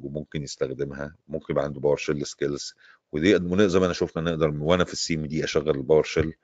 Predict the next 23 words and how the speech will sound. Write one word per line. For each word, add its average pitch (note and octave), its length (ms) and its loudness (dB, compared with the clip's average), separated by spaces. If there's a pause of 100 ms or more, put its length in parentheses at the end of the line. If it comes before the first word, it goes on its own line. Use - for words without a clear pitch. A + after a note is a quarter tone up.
(300)
والعب D2+ 600 4
عادي C#2+ 320 -2
يعني، - 160 -8 (1300)
ما D#2 60 0
عنديش D2+ 300 -2
مشكله. D2+ 340 0
انا B1+ 100 -14
كنت - 160 -20
فاتح D2 220 0
السي - 240 -2
ام D2 80 -8
دي، D2+ 120 -6
كتبت D2 320 -2
له D#2+ 100 2
باور D2 200 4
شيل، E2+ 340 -2
خلاص G2 300 4
فتحت - 300 -2
الباور D2+ 180 2
شيل D#2 160 -2
وتلاقيك D#2 320 -4
كاتب D2 240 -4
لك D2 100 6